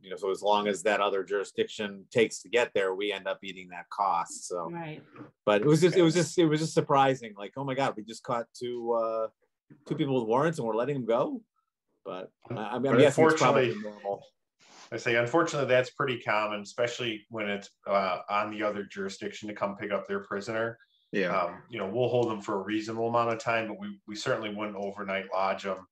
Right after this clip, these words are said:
Speaker 3: uh, on a warrant pickup. And, and I could tell you just,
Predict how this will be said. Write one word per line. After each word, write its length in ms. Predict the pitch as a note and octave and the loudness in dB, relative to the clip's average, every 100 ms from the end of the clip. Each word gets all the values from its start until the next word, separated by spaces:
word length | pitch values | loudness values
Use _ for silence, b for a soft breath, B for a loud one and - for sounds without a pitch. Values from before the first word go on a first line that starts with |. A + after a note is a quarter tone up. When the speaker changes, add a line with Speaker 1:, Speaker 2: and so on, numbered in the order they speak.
| _ _ _ _ - | _ _ _ _ -6
Speaker 3:
uh, 180 | F#2 F2 G2+ | -4 -4 -4
on 100 | G2 | -6
a 40 | F2 | -4
warrant 360 | G#2 G2+ F#2+ - | -2 -2 -4 -8
pickup. 380 | G2+ F#2+ F2+ - - | -8 -4 -6 -6 -12
And, 280 | G2+ F#2+ G2+ G2+ | -10 -10 -12 -12
and 140 | G#2 | -6
I 100 | G2+ | -6
could 160 | G2+ G#2 | -8 -4
tell 180 | A#2 A2 | 0 0
you 340 | G#2 G#2 G#2 G2 | 0 -4 -8 -10
just, 300 | G2 G#2 - | -12 -12 -14